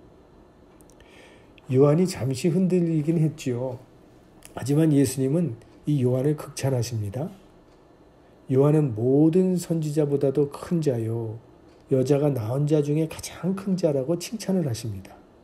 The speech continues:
자, 왜 예수님께서 요한을 가장 큰 선지자라고 하셨을까요? 모세나 엘리야나 엘리사 같은 구약의 선지자들 생각해 보세요.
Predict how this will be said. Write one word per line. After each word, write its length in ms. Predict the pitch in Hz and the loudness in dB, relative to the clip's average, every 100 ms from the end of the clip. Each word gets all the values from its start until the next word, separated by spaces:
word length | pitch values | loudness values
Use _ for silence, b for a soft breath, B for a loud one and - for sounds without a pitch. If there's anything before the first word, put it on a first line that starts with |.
| - _ - _ - - - _ B B B - | -20 _ -20 _ -20 -20 -20 _ B B B -4
자, 140 | 135 | 0
왜 300 | 127 170 202 | 4 6 6
예수님께서 540 | 170 165 151 151 151 165 | 4 4 2 2 2 4
요한을 280 | 135 143 156 | 4 4 0
가장 380 | - 143 147 | -2 -2 -2
큰 180 | 147 185 | 0 -2
선지자라고 920 | 170 175 160 151 139 135 123 139 131 - - | -2 -2 -2 -2 0 0 -2 -2 -2 -8 -20
하셨을까요? 760 | - - 113 117 113 113 190 - - _ - - - _ - - - b b b b - - - | -10 -6 -4 -4 -6 -4 -4 -6 -18 _ -20 -20 -20 _ -20 -20 -20 b b b b -20 -20 -12
모세나 760 | 120 135 156 151 160 165 165 170 | 0 4 4 4 2 2 0 0
엘리야나 640 | 135 139 147 143 143 143 151 | 2 4 4 4 4 2 0
엘리사 400 | 131 135 151 147 | 0 2 2 2
같은 260 | 143 135 156 | 0 2 -2
구약의 380 | - 143 151 151 | 2 2 4 2
선지자들 480 | 170 147 139 135 131 | 0 -2 0 0 0
생각해 420 | 135 120 110 113 | -2 -4 -4 -4
보세요. 440 | 107 107 117 175 | -6 -6 -8 -8